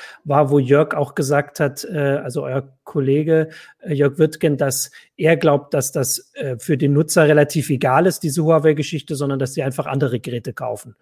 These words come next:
Ähm, ich fasse das mal grob so zusammen. Und das hat sich ja, ähm, bewahrheitet und vor allem Huawei hat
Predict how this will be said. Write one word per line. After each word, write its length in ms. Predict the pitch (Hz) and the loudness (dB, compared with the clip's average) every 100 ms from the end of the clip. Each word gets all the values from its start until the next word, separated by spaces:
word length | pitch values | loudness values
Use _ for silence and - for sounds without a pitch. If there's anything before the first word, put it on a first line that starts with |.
| _ - _ _ | _ -20 _ _
Ähm, 320 | 151 131 123 131 - | -4 -4 -4 -6 -12
ich 100 | - | -4
fasse 220 | 147 - | -4 -2
das 140 | 143 | -4
mal 160 | 139 131 | 0 0
grob 240 | - 139 | -2 -6
so 120 | - 143 | -4 -4
zusammen. 280 | 143 143 | -2 -2
Und 120 | 151 139 | 0 0
das 200 | 143 156 | 0 0
hat 160 | - | 0
sich 160 | 151 - | 0 2
ja, 260 | 139 131 - _ _ _ | 2 2 -4 _ _ _
ähm, 180 | - 139 | -4 -2
bewahrheitet 800 | 139 127 139 151 156 156 160 147 | 0 0 2 2 2 2 0 0
und 380 | - 156 139 135 | -4 -2 -2 -4
vor 220 | - 147 | -8 -6
allem 260 | 143 143 131 | -2 0 2
Huawei 540 | 147 139 143 143 139 - - - | 2 2 4 4 4 -2 -20 -8
hat 340 | 131 - | -8 -8